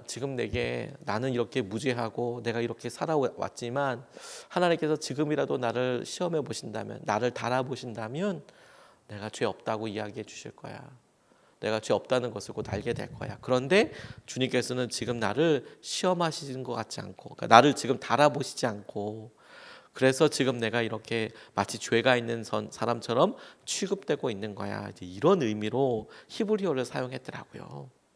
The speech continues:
그런데 이게 너무너무 중요합니다. 지금 정금같이 나오게 될 거야. 주님께서 나를 달아보시면, 나를 지금, 어, 하나님께서 하신 대로 시험해 보시면 내가 얼마나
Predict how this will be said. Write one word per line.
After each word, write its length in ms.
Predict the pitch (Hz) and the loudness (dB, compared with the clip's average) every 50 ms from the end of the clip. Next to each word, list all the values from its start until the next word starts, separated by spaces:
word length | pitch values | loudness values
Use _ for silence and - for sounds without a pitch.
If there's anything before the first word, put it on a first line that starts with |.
| _ _ _ _ _ _ _ _ - _ _ - - _ - - - - - - - - - - _ - | _ _ _ _ _ _ _ _ -20 _ _ -20 -20 _ -18 -16 -14 -12 -12 -12 -12 -14 -16 -18 _ -6
그런데 300 | - - 160 175 180 180 | 2 2 4 6 6 4
이게 120 | 156 180 | 4 4
너무너무 440 | 165 170 170 196 214 202 196 185 180 | 4 2 2 2 2 2 2 0 0
중요합니다. 800 | - - 135 135 143 139 123 110 107 107 113 117 110 107 117 117 | -2 -4 -4 -4 -2 -2 -2 -4 -4 -4 -4 -4 -4 -6 -8 -10
지금 500 | - - 120 117 139 156 160 147 120 104 - - - - _ - | -10 -6 -2 4 6 6 6 6 4 -2 -10 -16 -20 -20 _ -14
정금같이 640 | - - 135 139 147 185 180 160 165 160 - - | -8 -4 -2 2 2 2 4 6 4 4 2 2
나오게 300 | 147 131 123 135 135 147 | 4 6 6 6 4 2
될 220 | 139 135 120 113 - | 0 0 0 -2 -2
거야. 580 | - 117 117 117 113 117 117 117 113 117 139 - _ - - - - | -2 -2 0 0 0 0 -2 -2 -4 -6 -8 -12 _ -20 -20 -16 -10
주님께서 520 | - - 139 151 131 147 143 - 151 143 | -6 -2 -2 0 2 2 2 4 4 4
나를 260 | 131 120 117 123 131 | 4 4 2 2 0
달아보시면, 1040 | 127 - 110 110 120 127 120 117 123 113 - 123 120 123 135 143 147 147 143 131 123 - - - - - - | -2 -2 -2 0 0 0 0 -2 -6 -8 -8 -8 -6 -2 -2 0 0 0 -2 -4 -10 -14 -20 -20 -14 -4 2
나를 280 | 107 107 113 131 127 | 4 6 6 4 2
지금, 340 | 131 139 110 131 131 135 120 - - - - _ - | 2 -2 -2 -2 -2 -2 -4 -8 -12 -20 -20 _ -10
어, 260 | - 104 104 104 104 - - - | -6 -6 -4 -4 -4 -6 -8 -6
하나님께서 500 | - 147 139 139 139 - 139 123 - 123 | 0 2 2 2 2 0 -2 0 0 -2
하신 160 | 123 123 127 | -2 -2 -2
대로 220 | 123 120 127 123 123 | -2 0 0 -2 -2
시험해 460 | - - - - - 202 190 180 190 180 | -2 -4 -2 0 4 4 4 4 4 2
보시면 640 | 147 123 117 - - 120 117 120 123 127 131 127 - - - - - - - - | 2 0 -2 -2 -4 -6 -4 -4 -2 -4 -4 -6 -8 -16 -20 -20 -20 -18 -8 -2
내가 220 | - 110 107 117 | 0 2 4 4
얼마나 680 | 110 113 120 123 127 131 131 135 135 135 131 123 - - | 4 4 4 4 2 0 2 2 2 2 2 0 -2 -6